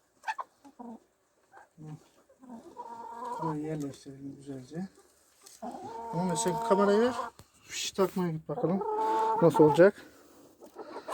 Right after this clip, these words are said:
Bu arada tavuğumuz çabuk yumurtladı. Ne oldu? Kurt mu oldun yoksa?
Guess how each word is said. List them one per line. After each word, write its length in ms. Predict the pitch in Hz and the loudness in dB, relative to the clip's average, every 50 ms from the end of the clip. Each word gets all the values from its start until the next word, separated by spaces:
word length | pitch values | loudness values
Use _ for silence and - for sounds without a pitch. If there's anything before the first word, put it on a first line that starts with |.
| 453 359 - 403 - - - - _ - - - - - - - - - - - - - - - - - - - - - - _ _ _ _ _ - - - - - - - - - - 233 - - - - - - - | -6 -6 -8 -12 -18 -20 -20 -20 _ -20 -20 -20 -20 -20 -20 -20 -20 -20 -20 -20 -20 -20 -20 -20 -20 -20 -20 -20 -20 -20 -20 _ _ _ _ _ -20 -20 -20 -20 -20 -20 -20 -20 -18 -16 -16 -16 -12 -12 -12 -12 -8 -6
Bu 240 | 156 147 147 147 147 | 4 8 10 10 12
arada 320 | 143 147 135 151 175 180 196 202 - - - - - _ - - - - - - - - _ - - - - | 10 10 10 10 8 8 6 2 -4 -8 -12 -14 -20 _ -20 -18 -16 -16 -14 -16 -16 -18 _ -16 -14 -12 8
tavuğumuz 580 | - 175 165 156 147 147 147 156 170 180 175 - | 12 12 12 12 10 8 6 4 4 2 0 4
çabuk 360 | - - 175 160 165 156 - | 6 6 6 8 6 4 6
yumurtladı. 680 | 175 165 202 233 - - 170 165 160 156 160 214 254 - - _ _ - - - - - - - _ _ - - - - - - - - - - - - - - - - - - - - - - - - - - - - - - - - - - 587 - 440 480 - 508 554 554 554 571 571 539 523 - 554 622 622 571 - - 494 539 - - - - 302 - - - - - - | 8 8 10 8 8 10 10 10 12 12 10 10 10 8 0 _ _ -20 -20 -20 -20 -20 -20 -20 _ _ -20 -20 -20 -20 -20 -20 -20 -20 -20 -20 -20 -20 -20 -20 -18 -8 -8 -8 -6 -6 -10 -12 -12 -12 -14 -14 -18 -20 -20 -18 -16 -14 -12 -12 -10 -10 -8 -8 -6 -6 -4 -4 -4 -4 -2 -2 0 0 2 2 2 0 0 -2 -4 -6 -8 -10 -10 -10 -10 -12 -12 -14 -6 4 8
Ne 60 | 214 | 10
oldu? 440 | 254 302 330 302 226 180 165 160 - - - - - - - - - _ | 12 12 10 10 10 8 8 8 2 -6 -16 -20 -20 -20 -20 -20 4 _
Kurt 200 | 302 403 427 - | 10 10 10 12
mu 120 | 359 262 | 10 10
oldun 140 | 233 208 196 | 12 12 12
yoksa? 500 | 196 190 180 160 - - 170 156 147 143 | 10 10 8 8 8 10 10 10 8 6